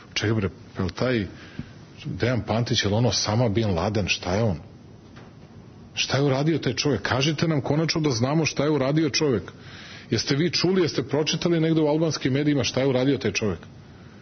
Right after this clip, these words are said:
Pa niste mogli da pročitate nigde. I ne možete pročitati jer nije uradio ništa.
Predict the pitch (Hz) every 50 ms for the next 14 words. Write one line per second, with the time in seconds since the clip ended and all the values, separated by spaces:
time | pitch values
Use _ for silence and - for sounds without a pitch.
0 | - - - - - - - - - - 127 170 175 - - 190 196 196 202 190
1 | - - 147 - 175 160 180 175 - 170 143 147 151 151 131 92 82 - - -
2 | - - - - - - - - - - - - - - - - - 131 135 147
3 | 175 196 214 208 175 196 185 - 180 - 180 147 - 202 180 208 185 185 180 165
4 | 165 180 185 180 160 165 175 175 180 170 151 147 156 - - - 101